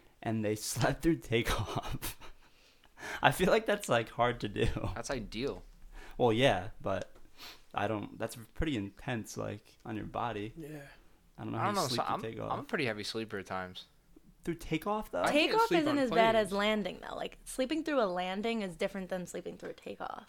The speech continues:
Speaker 2: If I'm out, I'm out.
Speaker 1: But I feel like takeoff is more, like,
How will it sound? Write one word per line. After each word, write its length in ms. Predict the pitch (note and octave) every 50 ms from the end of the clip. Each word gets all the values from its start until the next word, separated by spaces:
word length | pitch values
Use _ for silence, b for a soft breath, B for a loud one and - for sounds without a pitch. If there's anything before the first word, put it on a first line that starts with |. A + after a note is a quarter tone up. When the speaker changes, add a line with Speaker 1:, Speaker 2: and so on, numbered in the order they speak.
| - - -
Speaker 2:
If 160 | A2 A#2+ -
I'm 180 | B2+ - A#3 -
out, 320 | - G2+ G2+ G#2+ C3 - - -
I'm 200 | - A#2+ C3 F2+
out. 300 | - G2 F#2+ E2+ - - _ -
Speaker 1:
But 80 | - B2
I 60 | C3+
feel 140 | - - G3+
like 120 | G3+ - - B2 A#2 - - - _ -
takeoff 480 | - - C3 C3 B2+ A#2 A2 A2 -
is 100 | A2 G#2
more, 220 | A2+ A2 G#2+ A2+ A2
like, 340 | G#2+ G2 G#2+ A2+ - -